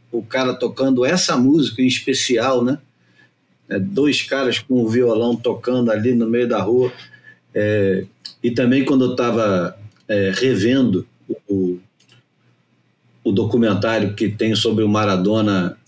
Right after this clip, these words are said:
e a vida dele, só sobre a, a época em Nápoles dele, né? Que é feita pelo mesmo cara que fez o, o documentário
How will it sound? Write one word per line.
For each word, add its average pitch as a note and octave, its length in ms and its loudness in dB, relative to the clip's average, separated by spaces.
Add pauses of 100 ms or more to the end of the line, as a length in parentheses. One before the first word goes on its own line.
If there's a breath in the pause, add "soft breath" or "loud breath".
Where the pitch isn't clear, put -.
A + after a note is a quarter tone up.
(100)
e A2 100 0
a G2 80 2
vida G2+ 320 2
dele, G2 560 0 (840)
só - 280 -2
sobre C3+ 320 2
a, G#2+ 300 -4
a G#2+ 120 -2
época B2 340 0
em A#2 100 2
Nápoles G#2+ 500 0
dele, G2 380 2
né? G#2 240 0 (180)
Que - 240 -6
é G#2 80 0
feita G#2 360 0
pelo A2 280 0
mesmo D#3 380 2
cara C#3 340 -2
que - 140 -12
fez C3 420 2
o, A2 440 2
o B2 40 0
documentário A2 960 0